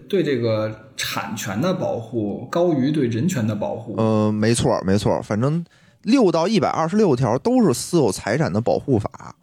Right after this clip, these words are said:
Speaker 2: 一百二十七条到一百九十五条基本上是讲什么婚姻家庭财产继承啊，
Speaker 1: 哦。
Speaker 2: 然后就里面他讲了很多特逗、特逗的事儿，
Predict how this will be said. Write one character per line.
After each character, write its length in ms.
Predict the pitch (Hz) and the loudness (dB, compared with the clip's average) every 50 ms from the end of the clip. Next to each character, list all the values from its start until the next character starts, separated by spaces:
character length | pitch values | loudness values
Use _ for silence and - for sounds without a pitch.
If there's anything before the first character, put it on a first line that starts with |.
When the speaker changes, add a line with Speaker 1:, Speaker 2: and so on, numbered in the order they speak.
| _ _ _ _ _ _ _ _ _ _ _ _ | _ _ _ _ _ _ _ _ _ _ _ _
Speaker 2:
一 160 | - 208 202 | 0 0 2
百 100 | 151 143 | 2 2
二 180 | 76 123 143 139 | 0 0 0 0
十 60 | 139 | -2
七 280 | - - - - 208 | -2 -6 -2 -2 0
条 180 | 175 185 139 139 | 0 2 2 2
到 180 | 156 151 147 131 | 2 2 0 0
一 200 | - 185 165 143 | -2 -2 -2 0
百 180 | - 139 165 | 0 0 -2
九 260 | 190 - - 113 87 | -2 0 0 0 2
十 80 | 120 147 | 2 2
五 240 | 170 156 117 - - | 0 0 -2 -6 -8
条 320 | - - 92 80 92 107 131 | -6 -2 0 0 2 0 0
基 220 | - - - 196 | -2 -4 -4 0
本 160 | 156 127 78 | 0 0 0
上 140 | 101 120 135 | 0 0 0
是 140 | 139 147 123 | 0 0 0
讲 200 | - - - - - | 0 -2 -4 -4 -4
什 80 | 110 95 | -4 -2
么 80 | 113 | -2
婚 240 | - - - 202 196 | -2 0 2 4 4
姻 240 | 190 190 196 196 190 | 6 6 4 4 2
家 300 | - - 214 - 175 196 | 0 0 -2 -2 -2 -2
庭 340 | - - 85 80 - 85 - _ _ _ _ _ - | -2 -2 -2 -2 -2 -6 -8 _ _ _ _ _ -16
财 180 | - - 139 | -6 -4 -2
产 160 | - 165 104 | 0 0 0
继 160 | 101 - 131 123 | 0 2 0 0
承 340 | 107 117 95 101 117 151 - _ _ _ _ _ _ _ _ _ _ _ _ _ _ _ _ _ _ _ _ _ _ _ _ - - | 2 2 0 0 0 -2 -4 _ _ _ _ _ _ _ _ _ _ _ _ _ _ _ _ _ _ _ _ _ _ _ _ -18 -8
啊， 100 | - 107 | -4 -2
Speaker 1:
哦。 380 | 110 104 95 85 113 113 117 117 | 0 0 0 0 -2 -4 -4 -2
Speaker 2:
然 140 | 117 117 131 | -2 -2 0
后 140 | 170 175 151 | 0 0 0
就 120 | - 160 | 2 0
里 200 | 135 127 113 101 | 0 2 0 -2
面 120 | 87 101 117 | 0 0 0
他 120 | 170 190 | 0 0
讲 360 | 180 - - 127 - 76 76 | 0 -2 -4 -4 -4 -2 -2
了 80 | 90 127 | -4 -4
很 240 | 135 - - 92 92 | -2 -2 -4 -4 0
多 240 | - 143 175 208 | 0 2 2 2
特 220 | 220 - - 165 139 | 0 0 0 -2 0
逗、 160 | 117 107 - - - | 0 -2 -4 -4 -4
特 100 | - 190 - - | -6 -6 -4 -2
逗 240 | - - 175 113 80 | 0 2 2 4 4
的 100 | 82 80 | 2 0
事 120 | - - | 0 0
儿， 120 | 90 - | -4 -4